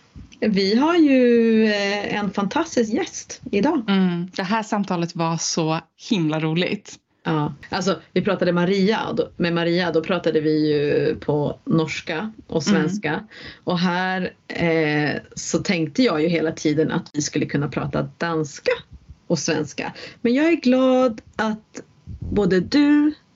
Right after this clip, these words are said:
Speaker 1: <laughs> och våran gäst sa att det är nog bättre på engelska. För att danska kan ju vara lite svårare att hänga med i.
Speaker 2: Ja, vi pratar lite på svensk,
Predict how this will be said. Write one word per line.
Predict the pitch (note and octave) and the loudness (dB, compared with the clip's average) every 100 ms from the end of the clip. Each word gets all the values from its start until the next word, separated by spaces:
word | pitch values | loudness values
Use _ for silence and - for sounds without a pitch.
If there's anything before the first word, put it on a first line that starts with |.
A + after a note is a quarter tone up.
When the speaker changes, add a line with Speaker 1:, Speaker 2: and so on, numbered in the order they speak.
| _ | _
Speaker 1:
<laughs> | - A3 A#3 | -4 -2 -2
och | A#3 A3 | -2 0
våran | G3+ E3 | 2 2
gäst | E3 E3 E3+ - | 2 0 -2 -10
sa | - C#3+ | -6 -4
att | - - E3+ - | -2 -4 -4 -2
det | E3+ - | -2 -2
är | - | -2
nog | D#3+ | -2
bättre | - F3 - E3+ | -2 -6 -4 -6
på | E3+ - | -4 0
engelska. | C4+ F#3 D#3+ - - F#3 F#3 | 0 0 -2 -6 -8 -8 -4
För | |
att | A3+ A3 - - - - - - | -4 -6 -16 -20 -20 -20 -10 -2
danska | D4+ C4+ B3+ - - - | 0 2 0 -4 -6 -12
kan | - D#4 B3+ | -2 4 4
ju | G#3 | 4
vara | F3 G3+ F3+ G3 | 2 0 0 0
lite | G#3 G3+ - | 0 0 -2
svårare | F3 - G#3 E3 A3 - | -2 2 2 2 -2 -4
att | E3+ | -4
hänga | E3+ D#3+ D#3+ | -2 0 2
med | G#3+ E3+ | 2 0
i. | - F3 - - | -2 -6 -6 0
Speaker 2:
Ja, | F#3+ F#3+ E3+ - - - | 2 2 -2 -10 -16 -4
vi | A3+ | -2
pratar | A#3 C#4 G#3+ B3 | 0 0 0 2
lite | A#3+ A3+ E3+ | 2 2 0
på | E3+ E3+ | 0 -2
svensk, | F#3 E3 D#3+ | 0 0 0